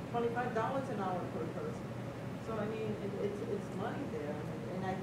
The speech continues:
think that they do try to, um, I see it. We've got a cop in the school now, and, and I see how he treats, you know, the, the kids of color, and, you know, he's different.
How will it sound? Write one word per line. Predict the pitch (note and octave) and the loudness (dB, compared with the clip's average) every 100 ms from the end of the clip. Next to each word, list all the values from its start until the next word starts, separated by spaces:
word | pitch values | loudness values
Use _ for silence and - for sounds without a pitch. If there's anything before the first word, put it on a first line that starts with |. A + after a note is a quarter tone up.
| C#4 | -2
think | C4 | 0
that | G#3+ G3 | 0 0
they | G3 F#3+ | 0 0
do | A3 - - | 0 -2 -2
try | F#3+ F#3+ | 0 0
to, | F#3 F#3+ - F#3 - - - - - F#3 | 0 -2 -4 -4 -4 -6 -6 -4 -2 0
um, | F#3 F#3+ F#3+ | 2 0 2
I | A3 C#4+ - | 2 2 0
see | C4 A3+ | 2 4
it. | A#3 - - | 4 0 -2
We've | A#3+ - | -2 0
got | A#3 | 2
a | A3+ - | 2 2
cop | - - | 2 0
in | - | -2
the | - - | -2 -2
school | - C4 D#4 - | -2 0 0 0
now, | F3+ G3+ | 0 0
and, | C4 A#3 A#3 A#3+ A3+ | 0 0 0 -2 0
and | A#3 A#3+ | 0 0
I | A#3+ - B3 | -2 -2 -2
see | C4 C#4 | 0 0
how | C#4 C4+ C4 | 0 -2 0
he | C4+ - - | -2 -2 -2
treats, | C#4+ - - - - - - - - - - | -2 -2 -4 -4 -4 -4 -4 -4 -4 -4 -2
you | B3+ B3 | 0 0
know, | B3 B3 A#3+ | 0 0 0
the, | A#3+ A#3 A3+ | 0 0 0
the | A#3+ - - - | 0 0 -4 -2
kids | C4+ - | 0 0
of | C4+ - | -2 0
color, | B3+ B3+ - - - - - - - - - - - - G#3 | 0 0 -2 -2 -4 -4 -4 -4 0 0 0 -4 -4 -4 0
and, | A#3 B3+ B3+ - - - - - - C4+ | 2 2 0 0 -2 -2 -4 -4 -2 0
you | A#3+ | 0
know, | A#3+ C#4+ D4 | 2 2 0
he's | D4+ - - | 0 0 -2
different. | D4 A4+ - - | 0 0 0 -2